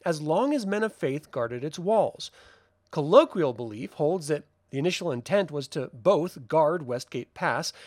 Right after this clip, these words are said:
the only pass through the Habakkuk Range of the Vingard Mountains between the plains of Solamnia and the city of Palanthas,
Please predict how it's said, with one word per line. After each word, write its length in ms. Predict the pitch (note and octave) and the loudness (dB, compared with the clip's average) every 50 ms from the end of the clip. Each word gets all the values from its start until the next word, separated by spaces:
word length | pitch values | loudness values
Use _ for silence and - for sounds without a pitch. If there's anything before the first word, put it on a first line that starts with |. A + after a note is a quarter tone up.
| - - _ | -20 -18 _
the 100 | - - | -4 -2
only 200 | A#2+ A#2 A#2 A#2 | -2 0 -2 -4
pass 340 | A#2 - - F3 D3 C#3 - | -6 -2 0 2 2 2 0
through 160 | - - C3 | -4 -12 -10
the 120 | A#2 A2+ G#2+ | -10 -10 -8
Habakkuk 500 | G#2+ B2+ C#3 C3+ C#3+ - - B2+ - - | -4 -4 -4 -4 -4 -8 -8 -12 -10 -4
Range 340 | B2+ C3+ C#3+ C#3+ C#3 A#2+ | -4 -2 -2 -2 -2 -4
of 80 | A#2+ A2+ | -6 -10
the 160 | A#2 A#2 A2 | -12 -12 -10
Vingard 480 | G#2 A2 D3 D#3 D3 B2+ C3 A#2+ A2 G#2+ | -4 -4 -2 -2 0 -2 -2 -2 -2 0
Mountains 400 | B2 D3+ E3 F3+ - C#3+ C3+ B2 | 0 0 0 0 0 -4 -8 -8
between 440 | A#2 - B2+ - - E3+ E3+ D#3+ C#3 | -8 -10 -10 -8 -4 -2 -2 -2 -2
the 60 | A2 | -4
plains 300 | - - E3 D3 C3 A#2 | -6 -6 -4 -4 -4 -4
of 60 | A#2 | -6
Solamnia 440 | - - D#3 C#3 A#2+ A#2+ A#2+ B2+ D#3 | -8 -6 -4 -4 -4 -4 -4 -6 -6
and 80 | F3+ | -6
the 80 | C#3+ A2+ | -6 -8
city 280 | - - - C#3+ B2+ B2 | -8 -10 -10 -8 -8 -8
of 100 | A#2 - | -10 -10
Palanthas, 540 | - B2+ A2 G2+ G2+ G2 - C#3 F#3+ - | -12 -12 -12 -12 -12 -12 -12 -10 -10 -12